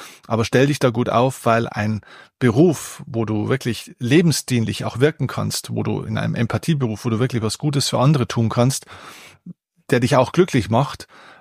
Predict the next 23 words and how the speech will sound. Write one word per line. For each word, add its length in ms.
ähm, 320
ist 320
sozusagen 560
ein 360
wunderbarer 480
Hebel, 300
um 120
ganz 320
viele 260
von 160
diesen 260
Punkten, 420
die 60
ich 80
gerade 260
genannt 360
habe, 160
auch, 400
ja, 280
sozusagen 680
zu 140
meistern, 600
weil 260